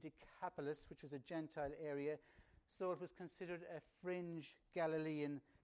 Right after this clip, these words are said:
town, and an indication of Jesus moving away from the Jewish people. So the miracle bears some weight then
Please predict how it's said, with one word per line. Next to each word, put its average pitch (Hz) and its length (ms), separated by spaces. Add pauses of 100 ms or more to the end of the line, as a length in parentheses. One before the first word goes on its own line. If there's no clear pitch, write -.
(160)
town, 127 340 (280)
and 151 240 (120)
an 156 80
indication 160 640
of 135 100
Jesus 139 400
moving 143 340
away 135 380 (360)
from 139 100
the 131 80
Jewish 131 400
people. 120 320 (880)
So - 160
the 160 80
miracle 180 420
bears 175 380
some 170 300
weight 180 340
then 147 340